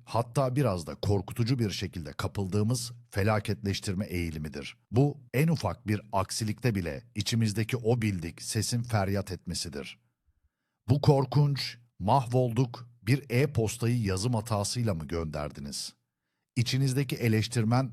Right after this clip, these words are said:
hemen işten kovulma ve rezil olma senaryosunu çiziyor. Çocuğunuz düşük not mu aldı okuldan?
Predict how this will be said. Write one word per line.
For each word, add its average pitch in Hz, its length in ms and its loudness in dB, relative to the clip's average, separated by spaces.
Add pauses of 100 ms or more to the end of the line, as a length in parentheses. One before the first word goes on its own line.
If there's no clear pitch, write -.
(140)
hemen 120 400 4
işten 120 460 0
kovulma 98 500 0
ve 120 200 0 (140)
rezil 98 300 0
olma 104 260 0
senaryosunu 87 680 -2
çiziyor. 73 460 -6 (720)
Çocuğunuz 120 600 2
düşük 123 320 0
not 120 260 2
mu 113 100 4
aldı 80 220 -2
okuldan? 76 560 -6